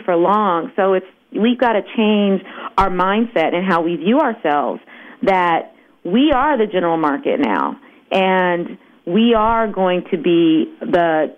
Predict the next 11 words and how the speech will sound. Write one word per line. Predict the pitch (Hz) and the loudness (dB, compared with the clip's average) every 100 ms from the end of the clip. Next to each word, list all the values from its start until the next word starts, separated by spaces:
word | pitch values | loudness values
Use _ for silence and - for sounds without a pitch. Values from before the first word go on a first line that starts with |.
| - | -2
uh, | 165 156 | 0 0
driving | 156 170 170 170 160 156 151 | 0 0 0 0 0 0 0
opportunity | 156 160 165 - 170 165 151 151 | -2 -4 -4 -4 0 2 2 0
for, | 170 151 147 | 0 0 0
for | 170 | -2
businesses. | 127 160 147 147 147 85 110 - - - | -2 -2 -2 -4 -2 -2 -4 -10 -18 -4
And | 175 175 165 - - | -2 0 -2 -6 -2
we | 196 208 - | 0 0 0
should, | 190 180 - - _ _ _ | 2 0 -2 -12 _ _ _
we | 202 202 | -6 0
should | 196 139 | 0 -2